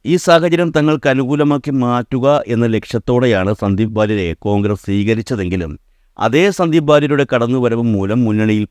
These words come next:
പ്രശ്നങ്ങൾ ഉണ്ടാകുമോ എന്ന ആശങ്കയിലാണ് ഇപ്പോൾ കോൺഗ്രസ് എന്നുള്ളതാണ്. അതുകൊണ്ട് തന്നെയാണ് പാർട്ടി അംഗത്വം സ്വീകരിച്ച് ഇരുപത്തിനാല് മണിക്കൂർ പിന്നിട്ടപ്പോൾ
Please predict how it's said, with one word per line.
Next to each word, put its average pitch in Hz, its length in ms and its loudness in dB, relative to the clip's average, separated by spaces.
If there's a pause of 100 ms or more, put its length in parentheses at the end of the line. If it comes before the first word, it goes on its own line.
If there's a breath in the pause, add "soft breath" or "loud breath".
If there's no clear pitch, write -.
പ്രശ്നങ്ങൾ 117 380 0
ഉണ്ടാകുമോ 120 640 2
എന്ന 113 340 0
ആശങ്കയിലാണ് 98 800 -2 (360)
ഇപ്പോൾ 123 220 2
കോൺഗ്രസ് 123 580 0
എന്നുള്ളതാണ്. 82 540 -4 (920)
അതുകൊണ്ട് 117 360 -2
തന്നെയാണ് 123 400 0 (360)
പാർട്ടി 131 320 4
അംഗത്വം 135 460 0
സ്വീകരിച്ച് 117 580 -4
ഇരുപത്തിനാല് 123 640 0
മണിക്കൂർ 107 400 0
പിന്നിട്ടപ്പോൾ 98 600 -4